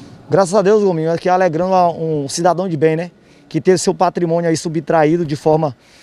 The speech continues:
é, brusca, né? Violenta, né? Foi um roubo. O, a, o nosso serviço de inteligência, durante o levantamento do, na cidade de Gurupi, é, suspeitou de um indivíduo em uma motocicleta. Ao proceder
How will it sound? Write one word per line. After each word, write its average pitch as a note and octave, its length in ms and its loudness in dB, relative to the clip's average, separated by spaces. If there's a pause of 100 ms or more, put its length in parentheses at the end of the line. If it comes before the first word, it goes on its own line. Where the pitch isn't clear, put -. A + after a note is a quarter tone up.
(340)
é, C#3+ 180 2
brusca, F3+ 540 2
né? G3 240 -2 (220)
Violenta, E3+ 600 2
né? E3+ 120 2
Foi E3+ 160 -2
um E3 60 0
roubo. F3+ 420 2 (480)
O, D3+ 120 2
a, E3 240 2
o E3 40 -6
nosso F#3 180 -2
serviço G3 220 -4
de F#3 60 -8
inteligência, F#3 440 0
durante F#3+ 320 0
o - 20 2
levantamento F3 600 0
do, D#3 180 -6
na E3 140 0
cidade D#3 320 -2
de D#3 60 -6
Gurupi, F3 500 0 (600)
é, F#3 280 2
suspeitou A#3+ 520 0
de G#3+ 60 -6
um A#3 60 -2
indivíduo G#3+ 320 -4
em - 20 -6
uma G#3+ 60 -6
motocicleta. E3 680 -2 (240)
Ao F#3 160 2
proceder F#3 880 0